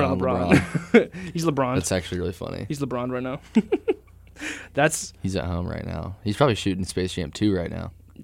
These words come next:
Speaker 1: if he can find anybody to be in the movie.
Speaker 2: They having trouble with that?
Speaker 1: Yeah, all the big stars that he wanted aren't doing it.
Speaker 2: Who all did he want?
Speaker 1: The biggest one was Giannis.
Speaker 2: Giannis said no?
Speaker 1: Giannis said no. He's like, "I'm not about that Hollywood stuff." He's like, "I'm about to play basketball."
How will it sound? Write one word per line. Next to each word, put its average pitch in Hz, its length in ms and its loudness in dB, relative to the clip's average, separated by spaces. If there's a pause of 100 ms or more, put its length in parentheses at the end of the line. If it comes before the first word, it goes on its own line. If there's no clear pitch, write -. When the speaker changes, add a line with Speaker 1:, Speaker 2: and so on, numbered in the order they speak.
(140)
Speaker 1:
if - 140 -12
he 156 60 -2
can 139 140 0
find 135 280 2
anybody 139 280 0
to 123 80 -8
be 131 120 -2
in 131 80 -2
the 113 60 -4
movie. 127 500 -2 (1800)
Speaker 2:
They 117 100 4
having 101 140 6
trouble 98 220 4
with 101 80 2
that? 107 260 0
Speaker 1:
Yeah, 151 320 10
all 160 140 10
the 160 60 4
big 156 160 2
stars 156 320 8
that 143 80 0
he 139 60 2
wanted 139 460 2
aren't 135 220 0
doing 127 240 0
it. 120 180 -4 (440)
Speaker 2:
Who 107 160 0
all 101 180 4
did 92 240 -6
he 92 60 0
want? 101 300 0
Speaker 1:
The 151 80 -2
biggest 190 300 4
one 160 160 6
was 127 220 2
Giannis. 135 520 0 (720)
Speaker 2:
Giannis 104 240 0
said 101 200 2
no? 95 240 0
Speaker 1:
Giannis 147 200 4
said 127 160 0
no. 123 160 2
He's 135 120 0
like, 143 100 2
"I'm 139 100 2
not 139 120 4
about 131 160 2
that 127 120 0
Hollywood 127 360 0
stuff." 127 240 0
He's - 100 -10
like, 135 80 2
"I'm 135 60 2
about 131 120 2
to 127 40 -4
play 127 140 -4
basketball." 123 460 -2